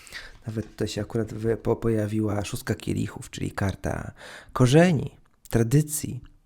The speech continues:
naszej trad-, nie, nie, nie, nie takiej tradycji, wiecie, mm, państwowej, tak, czy krajowej, czy jakiejś narodowej, tylko prywatnej tradycji, tak, rodowej, związanym z poczu-,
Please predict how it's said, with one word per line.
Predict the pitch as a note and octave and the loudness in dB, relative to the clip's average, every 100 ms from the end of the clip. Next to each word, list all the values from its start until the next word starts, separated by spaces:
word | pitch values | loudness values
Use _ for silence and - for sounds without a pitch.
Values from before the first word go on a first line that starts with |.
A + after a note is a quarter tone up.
| - | 2
naszej | C#3 - B2 | 4 6 4
trad-, | A#2 A#2 | 2 2
nie, | C3 D#3 | 2 4
nie, | D3+ E3+ | 4 6
nie, | D#3+ F3+ - | 6 4 4
nie | D#3 | 0
takiej | - C#3+ C3 A#2+ | 0 -4 -2 -4
tradycji, | A#2 B2 C3 C3 A#2 | -2 -2 -2 -2 0
wiecie, | A#2+ G2+ G#2 - - - - _ | 0 0 -4 -6 -16 -18 -20 _
mm, | A#2 A2+ | -6 -4
państwowej, | A2+ C#3+ C3+ - - D#3 B2 A2 G#2+ - - | 12 12 12 2 8 8 8 2 0 -6 -10
tak, | - A2+ - | -2 -2 -2
czy | C3 | -2
krajowej, | - C3 B2+ C3+ C3 A#2 | 4 6 8 6 6 2
czy | A#2 A#2+ | 2 0
jakiejś | A2 - A2 - | 0 0 -6 -4
narodowej, | B2 A#2+ C3 C3+ B2+ A2 A2 A#2 - - | 0 2 6 8 8 6 0 -2 -6 -6
tylko | - C3 C3 C3+ C3 - - | -2 0 0 -2 -2 2 8
prywatnej | C#3 D3 G#3 - B2 A2 | 10 10 6 4 4 4
tradycji, | G2+ G2+ G#2 - - - | 0 0 -2 -6 -12 -10
tak, | - - - - | -6 -6 -6 2
rodowej, | B2+ B2+ D3 D3+ - - - - - - - - - | 6 10 8 8 2 -4 -12 -20 -20 -18 -18 -20 -4
związanym | B2+ A2 B2 A#2 A#2+ A#2+ A#2+ | 0 4 4 6 6 4 2
z | - | 2
poczu-, | - - | 0 2